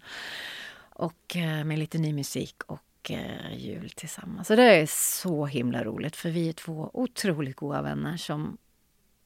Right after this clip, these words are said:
får liksom... När vi sjunger tillsammans så är det som att vi behöver inte prata nästan och det är något unikt sådär att man känner man har samma tänk fast man är olika och det är väldigt häftigt.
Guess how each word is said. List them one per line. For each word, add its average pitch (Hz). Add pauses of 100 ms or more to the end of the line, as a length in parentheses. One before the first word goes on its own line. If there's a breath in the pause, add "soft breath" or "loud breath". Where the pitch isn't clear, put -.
(120)
får -
liksom... 180
När 208
vi 240
sjunger 247
tillsammans 165
så 175
är 165
det 160
som 160
att - (2250)
vi 170
behöver 165
inte - (160)
prata -
nästan -
och 185
det 208
är 160
något 160
unikt -
sådär -
att -
man 170
känner 156
man 151
har 147
samma 170 (600)
tänk 165
fast -
man 196
är 214
olika 214 (180)
och 180
det 240
är 190
väldigt -
häftigt. -